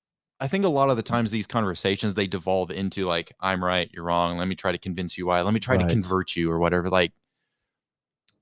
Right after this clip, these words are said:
Speaker 1: that breaks down actual understanding of the other person.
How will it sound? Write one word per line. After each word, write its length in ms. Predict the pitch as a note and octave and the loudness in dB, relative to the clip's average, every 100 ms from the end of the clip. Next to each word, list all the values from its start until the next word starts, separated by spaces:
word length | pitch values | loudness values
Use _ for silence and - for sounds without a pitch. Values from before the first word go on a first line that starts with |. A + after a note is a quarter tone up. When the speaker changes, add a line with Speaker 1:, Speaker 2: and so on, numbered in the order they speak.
| _ | _
Speaker 1:
that 640 | G2 F#2 A#2+ C#3 C#3+ - _ _ | -16 2 6 6 4 0 _ _
breaks 540 | A2 A2 A2 G2 - | 2 6 6 6 2
down 760 | - F#2+ F2+ F2+ F2+ F2+ E2+ D#2+ _ _ _ - | 4 2 4 4 2 0 -2 -8 _ _ _ -4
actual 540 | G2+ G2 - G2+ F#2+ | 0 0 2 2 4
understanding 1000 | - F#2 E2+ D#2+ - E2+ D#2+ D2+ D#2 G#2+ G#2 _ _ _ - | 2 0 0 -4 -2 -2 -4 -8 -8 -8 -10 _ _ _ -4
of 140 | F#2 | -2
the 140 | F#2+ | 0
other 180 | E2+ E2 | 0 -2
person. 640 | - - - - - A2 | -4 -4 -4 -6 -8 -12